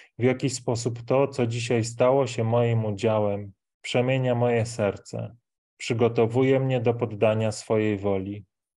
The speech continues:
bo ufam Ci, mój Ojcze, bezgranicznie.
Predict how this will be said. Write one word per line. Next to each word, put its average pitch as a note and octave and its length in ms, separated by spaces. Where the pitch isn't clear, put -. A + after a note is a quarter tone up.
bo A2+ 180
ufam B2 420
Ci, B2+ 140
mój B2+ 240
Ojcze, A2+ 400
bezgranicznie. G#2 1040